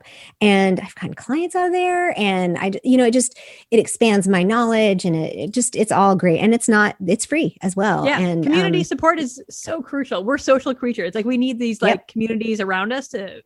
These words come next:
Speaker 2: help us connect, grow, be the best we can be.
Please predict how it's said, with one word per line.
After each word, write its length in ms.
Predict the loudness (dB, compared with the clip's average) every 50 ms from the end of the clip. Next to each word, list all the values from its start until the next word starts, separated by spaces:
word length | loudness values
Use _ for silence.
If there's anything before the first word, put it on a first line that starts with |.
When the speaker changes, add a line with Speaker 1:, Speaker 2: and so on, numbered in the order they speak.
| _ -10
Speaker 2:
help 180 | -10 -8 -6 -6
us 340 | -8 -8 -8 -14 -20 _ _ _ _
connect, 380 | -8 -6 -6 -6 -6 -8 _ _ _ _ _ _ _ _ _
grow, 480 | -4 -2 0 0 0 -2 -2 -4 -8 -12 _ _ _ -8
be 120 | -6 -4
the 120 | -4 -4 -6
best 200 | -8 -8 -10 _
we 60 | -18
can 140 | -18 -16 -18
be. 180 | -18 -18 -18